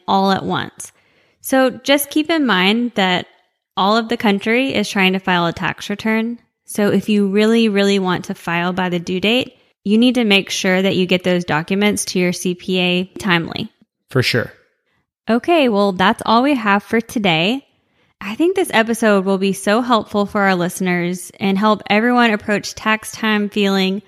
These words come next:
Speaker 1: more confident and more knowledgeable about what they need to do.
Speaker 2: Yeah, that's what we're here for. If you understand what's going on, there's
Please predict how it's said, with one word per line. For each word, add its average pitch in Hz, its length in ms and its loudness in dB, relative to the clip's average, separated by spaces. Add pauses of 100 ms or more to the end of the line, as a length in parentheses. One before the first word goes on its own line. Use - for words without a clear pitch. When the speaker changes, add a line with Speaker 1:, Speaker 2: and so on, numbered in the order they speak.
(160)
Speaker 1:
more 311 160 0
confident 220 720 2
and 208 160 2
more 208 180 2
knowledgeable 190 680 0
about 190 340 0
what 208 140 0
they 226 100 0
need 254 200 0
to 254 40 -12
do. 349 320 -4 (840)
Speaker 2:
Yeah, 196 320 -2
that's 139 200 -2
what 165 160 4
we're 156 80 4
here 156 160 6
for. 101 320 -6 (380)
If - 200 -8
you 180 120 4
understand 165 500 0
what's 160 140 0
going 147 340 2
on, 123 380 0 (140)
there's 131 520 0